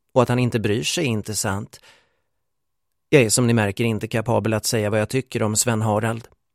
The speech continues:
eller ge ett svar på vem han är. Jag har därför beslutat att helt sonika låta honom leva fritt på sitt egna äventyr och se om jag mot slutet kommit närmare en förståelse, eller om jag bara har fler motstridiga anekdoter.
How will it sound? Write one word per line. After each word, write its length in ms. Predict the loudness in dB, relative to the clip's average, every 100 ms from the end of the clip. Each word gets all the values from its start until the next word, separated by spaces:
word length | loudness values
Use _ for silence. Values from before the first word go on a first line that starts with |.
| _
eller 200 | 0 2
ge 260 | 2 0 -2
ett 120 | -2
svar 320 | -2 0 0
på 120 | 0 -2
vem 200 | -2 -4
han 160 | -4
är. 200 | -6 -8 -16 _ _ _ _ _ _ _ -2
Jag 100 | 2
har 60 |
därför 300 | 4 2 2
beslutat 520 | -2 0 0 -2 -2 -4
att 160 | -4
helt 280 | -6 -10 -4
sonika 500 | 0 0 0 0 -2
låta 280 | -2 -2 0
honom 220 | 2 2
leva 320 | 0 0 0
fritt 480 | -2 -6 -8 -12 -10
på 100 | -4
sitt 320 | -2 -4 -6 -6
egna 400 | -4 -4 -2 -2
äventyr 600 | -2 -6 -8 -6 -6 -8 -16 -20
och 300 | -8 -4 -2
se 200 | 0 0
om 100 | 0
jag 100 | -2
mot 120 | -4
slutet 500 | -4 -4 -4 -6 -4
kommit 300 | 0 0 0
närmare 460 | -2 0 0 0 0
en 140 | -2
förståelse, 840 | -4 -4 -2 -2 -4 -2 -4 -4 -8 _ _ _ _ _ _ _
eller 200 | 2 4
om 100 | 2
jag 100 | 2
bara 200 | 2 4
har 140 | 2 0
fler 280 | -2 -2
motstridiga 720 | -2 -2 -2 -2 -4 -6 -4 -4
anekdoter. 680 | -6 -8 -10 -10 -12 -14